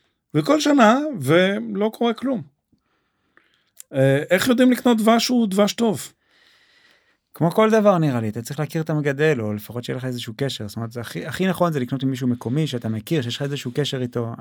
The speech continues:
Speaker 2: זה הדעה האישית שלי.
Speaker 1: ככל
Speaker 2: אה,
Speaker 1: שהוא יותר קטן, סביר שהדבש יהיה יותר טוב.
Speaker 2: אה,
Speaker 1: בעצם.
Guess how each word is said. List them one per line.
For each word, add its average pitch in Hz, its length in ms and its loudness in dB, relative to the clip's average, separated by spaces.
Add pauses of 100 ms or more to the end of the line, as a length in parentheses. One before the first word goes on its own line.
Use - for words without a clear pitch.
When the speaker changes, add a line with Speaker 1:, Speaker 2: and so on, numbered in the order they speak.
(200)
Speaker 2:
זה 139 240 0
הדעה 131 240 -4
האישית 123 320 -4
שלי. 104 240 -10 (380)
Speaker 1:
ככל 104 160 0
Speaker 2:
אה, 175 60 4
Speaker 1:
שהוא 196 160 2
יותר 175 240 2
קטן, 180 360 -2
סביר 160 360 -2
שהדבש 147 440 -2
יהיה 147 80 2
יותר 135 220 -2
טוב. 127 280 -6 (160)
Speaker 2:
אה, 180 60 -12 (840)
Speaker 1:
בעצם. 156 420 0